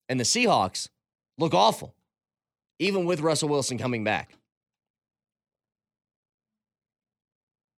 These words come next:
Got a few minutes left. Again, if you guys want in, three oh three, five oh four, oh nine two five. Speaking of, by the way, these trades,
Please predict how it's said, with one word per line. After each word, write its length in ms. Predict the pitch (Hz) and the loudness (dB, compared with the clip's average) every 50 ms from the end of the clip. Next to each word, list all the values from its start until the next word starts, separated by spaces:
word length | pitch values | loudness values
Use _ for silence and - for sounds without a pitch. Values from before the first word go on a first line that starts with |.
| _ _ _ _ | _ _ _ _
Got 80 | 147 131 | -8 -8
a 40 | 117 | -6
few 220 | - - 180 208 | -6 -6 -4 -2
minutes 320 | 208 190 185 185 - - 160 | 0 0 0 -2 -2 -2 0
left. 280 | 151 135 131 - - | 0 0 0 -2 -4
Again, 180 | 127 131 143 127 | -4 -2 -2 -2
if 120 | 113 - | -2 -4
you 80 | 139 147 | -4 -2
guys 200 | 156 156 147 139 | 0 0 0 0
want 180 | 147 147 143 | 0 0 0
in, 140 | 135 123 117 | 0 -2 -2
three 240 | - 120 127 139 143 | -4 -4 -2 -2 -2
oh 80 | 143 139 | -2 -2
three, 280 | - 131 135 131 127 | -4 -4 -4 -4 -4
five 280 | 123 - 123 120 127 123 | -2 0 0 0 0 0
oh 100 | 127 123 | -2 -4
four, 380 | - - 123 113 110 110 104 - | -4 -6 -4 -2 -2 -2 -2 -2
oh 140 | - 120 123 | -2 -4 -2
nine 320 | 120 120 113 113 113 110 | -2 -2 -2 -2 -4 -4
two 140 | 110 117 113 | -6 -8 -6
five. 280 | 107 - 110 104 104 95 | -4 -2 0 0 -2 -2
Speaking 380 | - - 156 160 139 131 139 | -6 -8 -8 -8 -6 -6 -4
of, 140 | 135 127 110 | -4 -4 -2
by 160 | 101 120 117 | -2 -2 -2
the 80 | 110 113 | -2 -2
way, 160 | 110 110 107 | -2 -2 -4
these 240 | 98 101 98 95 - | -4 -6 -8 -8 -10
trades, 580 | - - 117 117 113 104 92 87 80 - - | -10 -6 -4 -2 0 0 -2 -4 -6 -8 -14